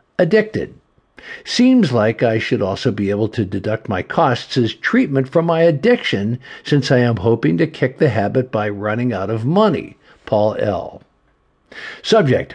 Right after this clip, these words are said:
R E personal taxes do not want to pay. Date, May fourteen, two thousand ten, from P S at my accounting firm dot com to P Laubach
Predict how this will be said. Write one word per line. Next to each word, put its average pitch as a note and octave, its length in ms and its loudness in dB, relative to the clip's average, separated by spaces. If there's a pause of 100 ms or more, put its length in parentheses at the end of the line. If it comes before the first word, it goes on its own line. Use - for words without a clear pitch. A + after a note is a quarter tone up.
(100)
R C#3+ 240 4
E C3+ 220 2
personal C3 480 0
taxes A#2+ 460 0
do A#2 160 -4
not A2+ 200 0
want G#2+ 200 -4
to - 100 -10
pay. A#2 320 2
Date, G2 320 -6
May G#2+ 160 -2
fourteen, B2 680 -2
two G2+ 180 -6
thousand E2+ 460 -10
ten, D#3+ 400 -2 (260)
from A2+ 240 0
P C3 300 2
S A2 280 -2
at A#2+ 260 -4
my G2+ 140 -8
accounting G2+ 400 -4
firm G2+ 280 -6
dot F#2 280 -6
com A#2+ 300 -4
to F#3+ 240 2
P D#3+ 260 -2
Laubach D3 680 0